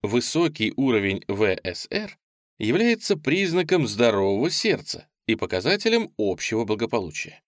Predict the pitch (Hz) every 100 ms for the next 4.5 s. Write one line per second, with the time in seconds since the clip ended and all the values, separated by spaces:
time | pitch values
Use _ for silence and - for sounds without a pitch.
0 | _ _ _ 101 113 104 98 95 - 170
1 | 170 107 95 95 92 101 107 110 98 101
2 | - 92 - 208 196 - - _ 113 180
3 | 196 190 254 233 160 147 180 185 123 139
4 | 160 - 95 73